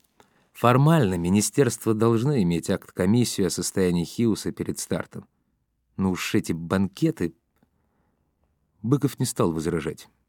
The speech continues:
Спорить не хотелось, и, кроме того, он чувствовал, что Иоганыч во многом прав. Они повернули назад. И тут он заметил, что встречные прохожие почтительно сторонятся их, давая им дорогу,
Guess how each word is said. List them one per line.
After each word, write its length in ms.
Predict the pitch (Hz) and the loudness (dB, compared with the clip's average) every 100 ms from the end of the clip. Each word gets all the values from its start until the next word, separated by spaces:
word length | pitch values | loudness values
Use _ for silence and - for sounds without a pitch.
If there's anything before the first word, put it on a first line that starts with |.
| _ _ | _ _
Спорить 400 | - - 151 - | -8 0 0 0
не 80 | 80 | -2
хотелось, 520 | 92 - 117 110 - | -4 -4 -4 -4 -6
и, 40 | 90 | -4
кроме 300 | 139 131 117 | 0 0 0
того, 360 | 113 110 104 - _ _ _ _ _ _ _ - | 0 0 -2 -6 _ _ _ _ _ _ _ -2
он 180 | 117 120 | 0 0
чувствовал, 640 | - 156 - 143 135 131 | 0 -2 0 0 2 2
что 260 | 113 - 110 | -2 0 2
Иоганыч 540 | 104 101 117 113 98 | 4 2 2 2 0
во 100 | 95 | 0
многом 400 | 98 98 92 92 | 2 2 0 -2
прав. 400 | 82 85 73 - _ _ _ _ _ _ _ _ _ _ - | -4 -8 -10 -16 _ _ _ _ _ _ _ _ _ _ -2
Они 220 | 107 120 | 2 2
повернули 460 | 113 107 104 98 95 | 2 2 4 2 2
назад. 460 | 92 78 78 - _ _ _ - | 0 -2 -8 -12 _ _ _ -6
И 60 | 113 | 0
тут 180 | 165 | 2
он 100 | 160 | 2
заметил, 420 | 120 131 135 131 117 | 4 2 2 0 -2
что 340 | - - 120 | -4 -2 -2
встречные 720 | - - 110 117 - - 87 | -2 -4 0 0 0 -2 -4
прохожие 500 | 98 92 - 127 131 | -2 -4 -2 -2 -2
почтительно 640 | - 104 - - 123 120 113 | -2 -2 -4 -6 -4 -2 -4
сторонятся 680 | - 107 113 98 78 - 82 | -2 -2 0 0 -4 -6 -6
их, 120 | 78 | -2
давая 280 | 87 87 82 | -2 0 0
им 100 | 82 | -2
дорогу, 420 | 87 101 117 | 0 0 -2